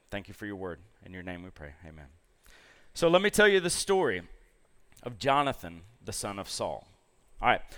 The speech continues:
you can follow along in your Bible. We're gonna be jumping a lot, but we'll be in First Samuel. We're gonna start out in First Samuel chapter thirteen.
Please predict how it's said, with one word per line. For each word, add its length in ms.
you 100
can 100
follow 260
along 220
in 80
your 80
Bible. 320
We're 80
gonna 160
be 100
jumping 400
a 80
lot, 300
but 60
we'll 120
be 140
in 80
First 320
Samuel. 360
We're 100
gonna 120
start 320
out 240
in 140
First 240
Samuel 320
chapter 340
thirteen. 640